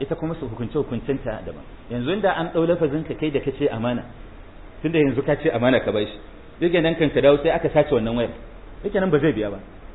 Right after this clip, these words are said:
Yanzu ba za ka dawo ka ce, "A, ka zo za ka ba da kuɗin," sai ce, "A," eh, ya ka ce, "To, yanzu ina waya ta ga kuɗin?" Ya ce, "Ai, ai, cewa kai amana." Shi ko ni yanzu tunda ni amintacce ne, shi al-aminu dhamin, idan ka amince da mutum,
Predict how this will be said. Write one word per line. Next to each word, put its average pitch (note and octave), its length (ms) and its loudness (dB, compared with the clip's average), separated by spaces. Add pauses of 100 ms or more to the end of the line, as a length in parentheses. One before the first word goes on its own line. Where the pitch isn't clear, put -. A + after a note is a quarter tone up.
(380)
Yanzu B2+ 180 0
ba E3+ 80 4
za E3 100 6
ka D#3+ 80 2
dawo D#3 140 6
ka D3+ 160 2
ce, D3 80 -4
"A, C#3+ 220 -2 (400)
ka D3+ 180 6
zo D#3+ 80 2
za F3 120 2
ka E3 100 0
ba D3+ 120 6
da D3 100 4
kuɗin," D3 280 -2 (460)
sai D3+ 180 -2
ce, D#3 80 -2
"A," C#3+ 220 -4 (280)
eh, A#2+ 240 -6
ya D3 60 -4
ka B2 80 -8
ce, A2+ 160 -4
"To, C3 80 0
yanzu C#3 240 2
ina D3 220 6
waya D3 180 8
ta C3 140 0
ga A#2+ 100 0
kuɗin?" B3 240 -4 (140)
Ya E3+ 100 -12
ce, D3+ 80 -4
"Ai, F#3+ 180 2
ai, G#3 220 4
cewa G#3+ 140 4
kai F3 160 4
amana." C#3 420 4 (640)
Shi G#3 160 -2
ko G3+ 140 2
ni F#3+ 180 0
yanzu E3+ 160 -2
tunda F#3 300 -2
ni E3+ 180 0
amintacce D3+ 640 0
ne, D3 180 -4 (400)
shi - 160 -2
al-aminu E3 640 2
dhamin, D#3 480 4 (560)
idan C#3+ 240 0
ka F3+ 160 2
amince F3+ 320 0
da E3 80 0
mutum, F3 320 -2